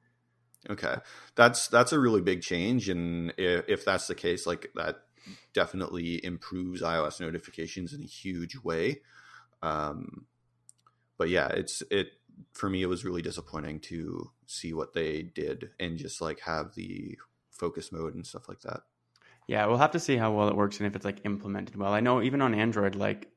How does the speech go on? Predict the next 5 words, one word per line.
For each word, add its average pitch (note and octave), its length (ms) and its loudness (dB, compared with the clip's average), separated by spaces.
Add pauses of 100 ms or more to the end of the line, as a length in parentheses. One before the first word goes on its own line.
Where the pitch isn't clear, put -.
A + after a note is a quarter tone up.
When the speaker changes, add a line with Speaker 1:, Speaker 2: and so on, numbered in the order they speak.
Speaker 2:
I - 100 -12 (180)
think A#2+ 440 -2 (200)
Facebook - 380 -4
Messenger A#2 840 2
and G2+ 520 2